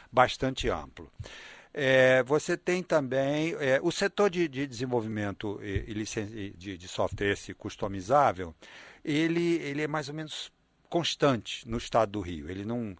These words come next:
ele não, não, não tem se modificado muito entre dois mil e sete e dois mil e quinze. Setores que também são dinâmicos, mas também tão, tão fraquinhos nesse período, são os setores,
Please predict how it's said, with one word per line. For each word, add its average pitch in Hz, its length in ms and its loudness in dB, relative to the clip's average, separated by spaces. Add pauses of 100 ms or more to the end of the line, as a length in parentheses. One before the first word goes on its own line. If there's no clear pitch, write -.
(360)
ele 113 180 -6
não, 117 380 -4
não, 110 240 -4
não 127 160 -2
tem 165 440 0
se - 180 -8
modificado 135 520 0
muito 131 320 -2
entre 120 160 -8
dois 113 220 -2
mil 117 140 -6
e 113 80 -4
sete 123 320 0
e 117 60 -16
dois 110 180 -2
mil 110 160 -6
e 110 40 -8
quinze. 73 520 -12 (800)
Setores 233 520 8
que - 180 -8
também 180 260 4
são 147 240 0
dinâmicos, 131 600 2
mas 113 240 0
também 131 340 0
tão, 131 500 0
tão 117 160 -2
fraquinhos 131 600 -2
nesse 98 260 -6
período, 123 460 0
são 139 220 0
os 131 60 -8
setores, 139 480 -2